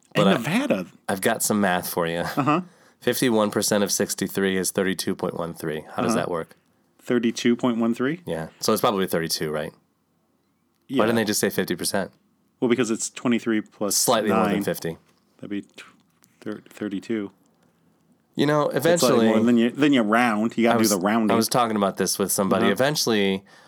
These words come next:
Speaker 2: um, I've made some new friends, uh, when I recently.
Speaker 1: Who said you could do that?
Speaker 2: I know. Um, but eventually they'll realize I'm a dick.
Speaker 1: Well,
Speaker 2: Like,
Speaker 1: obviously.
Speaker 2: like you guys have. And, um, that's,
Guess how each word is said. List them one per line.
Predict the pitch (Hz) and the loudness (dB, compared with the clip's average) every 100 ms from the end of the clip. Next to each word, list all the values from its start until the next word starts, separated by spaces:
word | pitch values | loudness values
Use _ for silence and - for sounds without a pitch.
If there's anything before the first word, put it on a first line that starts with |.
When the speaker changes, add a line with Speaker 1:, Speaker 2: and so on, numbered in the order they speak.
| - - | -10 -2
Speaker 2:
um, | 101 98 95 92 92 92 - - _ _ _ 107 - | 0 2 2 0 -2 -6 -8 -18 _ _ _ -6 -2
I've | 113 107 | -2 0
made | 104 87 | 0 0
some | 98 | -2
new | 92 98 | -2 -2
friends, | 85 78 82 - - - | -4 -4 -6 -8 -8 -6
uh, | 85 80 - - | -6 -6 -10 -8
when | 92 | -6
I | 82 82 - | -6 -8 -8
recently. | 87 80 87 82 85 _ - | -8 -6 -6 -6 -8 _ -20
Speaker 1:
Who | - 127 | -2 0
said | 139 127 | 2 0
you | 117 | 0
could | 95 | 0
do | 90 | 0
that? | 95 - - | -2 -4 -4
Speaker 2:
I | 87 | -2
know. | 85 80 - _ | -2 -4 -8 _
Um, | 101 95 92 90 85 | -2 0 0 -2 -4
but | 92 101 98 | -4 -2 0
eventually | 104 123 151 - 107 | 0 0 0 0 2
they'll | 101 101 | 2 2
realize | 101 95 90 92 | 2 2 0 0
I'm | 87 | -2
a | |
dick. | 82 82 - - _ _ _ _ - | -2 -4 -6 -18 _ _ _ _ -6
Speaker 1:
Well, | 101 - | -6 -6
Speaker 2:
Like, | - 92 | -2 0
Speaker 1:
obviously. | 107 95 - 101 | 0 -2 0 0
Speaker 2:
like | 98 | 2
you | 101 | 2
guys | 92 90 | 2 0
have. | 92 87 92 - | 0 -2 -4 -2
And, | 101 95 92 - - _ - - - | 0 0 -2 -4 -8 _ -20 -20 -4
um, | 98 98 98 - - _ - | 0 0 -2 -10 -20 _ -8
that's, | 98 - | -4 -4